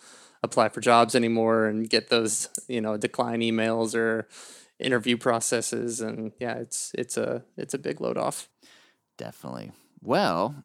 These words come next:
Speaker 2: even though you're not demoing, I would like to hear just a little bit about your project, of just, you know, high level,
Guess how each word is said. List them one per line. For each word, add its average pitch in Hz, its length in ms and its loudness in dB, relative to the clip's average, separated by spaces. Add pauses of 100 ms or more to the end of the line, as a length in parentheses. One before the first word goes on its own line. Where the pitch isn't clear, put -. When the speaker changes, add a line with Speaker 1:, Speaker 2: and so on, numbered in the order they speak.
Speaker 2:
even 214 380 0
though 208 380 6
you're 185 140 2
not 175 240 -2
demoing, 123 720 0
I 151 80 -2
would 165 100 0
like 254 160 -6
to 147 100 -4
hear 151 220 -4
just 147 240 -6
a 143 120 2
little 117 320 0
bit 90 240 -2
about 85 240 -2
your 82 100 -4
project, 92 640 -4
of 104 100 -8
just, 180 240 -6 (100)
you 190 60 -4
know, 196 80 -2
high 170 240 2
level, 147 340 2